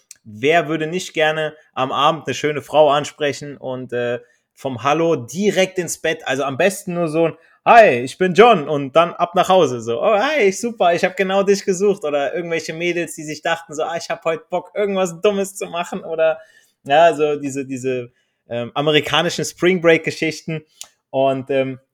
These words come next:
Männer benutzen ja beim Flirt gerne mal Sprüche, ja, um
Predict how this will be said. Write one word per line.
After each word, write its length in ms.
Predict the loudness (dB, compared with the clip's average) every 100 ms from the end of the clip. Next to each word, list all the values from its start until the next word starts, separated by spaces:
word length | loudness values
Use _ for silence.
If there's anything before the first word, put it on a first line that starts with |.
| _ _
Männer 420 | -10 0 2 2
benutzen 480 | 2 4 2 0 -4
ja 180 | -2 0
beim 360 | 0 -2 -4 -12
Flirt 580 | -14 -4 0 0 -2
gerne 220 | -4 -4 -4
mal 360 | -4 -4 -6 -10
Sprüche, 760 | -16 -12 2 2 2 -2 -2 -8
ja, 200 | -10 -8
um 320 | -6 -6 -8